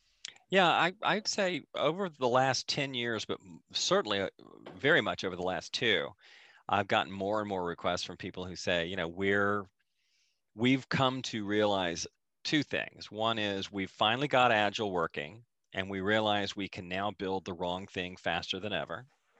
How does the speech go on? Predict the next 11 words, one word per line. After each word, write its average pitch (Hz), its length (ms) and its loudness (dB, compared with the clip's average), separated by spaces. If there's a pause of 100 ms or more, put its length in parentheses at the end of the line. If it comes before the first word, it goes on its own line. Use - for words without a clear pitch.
(960)
And 98 320 2
so 117 120 2
now 104 220 2
we're 110 120 2
ready 107 200 4
to 101 60 -4
go 95 140 0
upstream. 139 520 -2 (220)
You 110 100 -8
know, 92 320 0
we, 107 320 -6